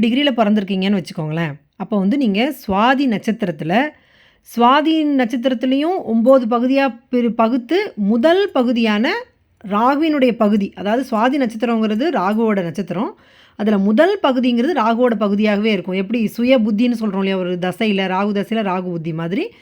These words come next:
இது முதல் பகுதியிலேயே அது விழுந்திருக்கும். அப்போ நீங்க ராகுவினுடைய ஆதிக்கம் பெற்றவராக இருப்பீர்கள். So, நீங்க எப்படி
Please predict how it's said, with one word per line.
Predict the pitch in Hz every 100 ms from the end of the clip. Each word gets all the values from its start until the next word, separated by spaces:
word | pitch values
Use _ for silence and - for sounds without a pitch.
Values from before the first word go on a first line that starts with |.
| _ _ -
இது | 214
முதல் | 202 214 285 359
பகுதியிலேயே | 359 233 233 226 226 262
அது | 370 220
விழுந்திருக்கும். | 220 208 170 165 -
அப்போ | 185 320
நீங்க | 330 226 214 302 415
ராகுவினுடைய | 214 208 294 320 330 285 269 196
ஆதிக்கம் | 226 262 269 269
பெற்றவராக | 226 226 214 190 185 247
இருப்பீர்கள். | 175 185 147 175 160 151 _ _ _ _ - -
So, | 262
நீங்க | 226 262 330 285
எப்படி | 220 226 392